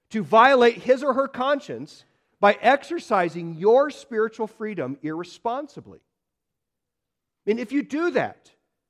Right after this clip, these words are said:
you can put a dangerous spiritual stumbling block in the path of your brother.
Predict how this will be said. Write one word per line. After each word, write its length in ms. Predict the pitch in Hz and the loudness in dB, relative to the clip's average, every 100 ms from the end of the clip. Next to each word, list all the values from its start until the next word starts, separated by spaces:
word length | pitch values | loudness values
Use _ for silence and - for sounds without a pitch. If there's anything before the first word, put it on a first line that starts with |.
| _ _ _ _ _ _ | _ _ _ _ _ _
you 220 | 156 233 330 | -6 -2 -2
can 180 | 320 | -2
put 260 | 294 226 240 | -2 -2 0
a 180 | 190 175 123 - | -2 -4 -8 0
dangerous 680 | 220 240 302 302 294 302 - | 2 4 0 -8 -8 -10 -12
spiritual 1000 | _ - - - 220 254 247 254 247 254 247 _ _ _ _ _ _ | _ -20 -18 -8 -6 -6 -6 -4 -2 -2 -6 _ _ _ _ _ _
stumbling 600 | - - 285 294 220 139 | -10 0 2 4 0 0
block 380 | 139 113 160 _ | -4 -4 -6 _
in 120 | 175 | -6
the 80 | 165 | -6
path 540 | - - 277 220 139 - - | -8 -4 -2 0 -2 -8 -12
of 100 | 160 | -4
your 140 | 196 | -4
brother. 380 | 185 240 - | -2 -6 -6